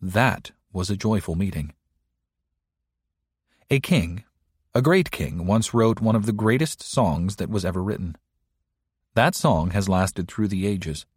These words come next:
It has been sung and is still being sung by thousands. It has been sung by millions,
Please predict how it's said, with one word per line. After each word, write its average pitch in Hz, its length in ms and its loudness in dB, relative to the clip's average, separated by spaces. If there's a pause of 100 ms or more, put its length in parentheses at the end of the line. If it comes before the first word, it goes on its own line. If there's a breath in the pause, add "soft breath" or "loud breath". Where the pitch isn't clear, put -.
(800 soft breath)
It 110 100 0
has 107 140 2
been 113 220 4
sung 139 600 2
and 110 240 2
is 117 200 0
still 165 320 2
being 82 340 0
sung 90 380 -2
by 101 180 2
thousands. 95 580 -4 (1080)
It 120 100 4
has 117 120 4
been 127 200 4
sung 143 400 2
by 135 160 4
millions, 135 640 0